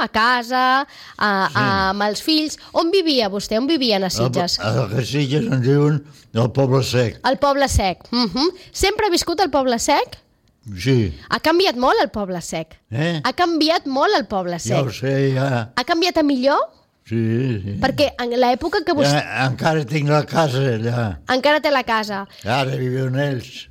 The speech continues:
Speaker 1: Ara hi
Speaker 2: Eh?
Speaker 1: viuen ells. Em, Joaquim, quan vostè vivia al Poble Sec,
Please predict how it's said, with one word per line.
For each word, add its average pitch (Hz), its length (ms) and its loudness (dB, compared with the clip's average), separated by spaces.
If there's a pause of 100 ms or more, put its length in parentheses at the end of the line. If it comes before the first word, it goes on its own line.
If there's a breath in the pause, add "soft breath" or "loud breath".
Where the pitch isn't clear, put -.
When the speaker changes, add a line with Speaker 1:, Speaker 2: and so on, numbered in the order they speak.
Speaker 1:
Ara 233 180 0
hi 269 60 2
Speaker 2:
Eh? 269 40 0
Speaker 1:
viuen 262 280 2
ells. 233 280 -2 (100)
Em, 226 1040 0 (160)
Joaquim, 277 480 0
quan 262 220 0
vostè 302 260 -2
vivia 403 280 2
al 277 100 0
Poble 226 320 0
Sec, 214 420 0